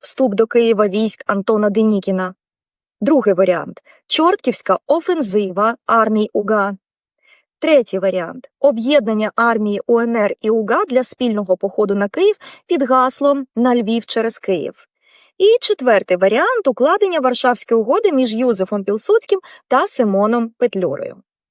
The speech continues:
Розглядаємо саму карту. На цій карті у нас є явна підказка. Вона тут написана таким непримітним сірим кольором.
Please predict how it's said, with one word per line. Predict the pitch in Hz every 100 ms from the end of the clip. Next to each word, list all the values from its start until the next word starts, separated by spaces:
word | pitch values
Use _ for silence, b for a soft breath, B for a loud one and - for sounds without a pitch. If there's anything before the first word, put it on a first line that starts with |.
| _ _ _
Розглядаємо | - 277 220 240 202 208 240 349 285
саму | 202 202 214
карту. | - - - - - _ _ _ _ _ _ _ _
На | 233 240
цій | - 302
карті | - 320 381 - 220
у | 226
нас | 226 240 -
є | 208 285 320 _ -
явна | 190 247 220 220 220 214
підказка. | 226 - 196 165 - - - B B 233
Вона | 294 330 415 415
тут | 349 339
написана | 311 294 349 - 277 285
таким | 269 269 269 262
непримітним | 359 466 381 370 349 359 330 349 339
сірим | - 269 262 269 262
кольором. | - 285 240 180 165 -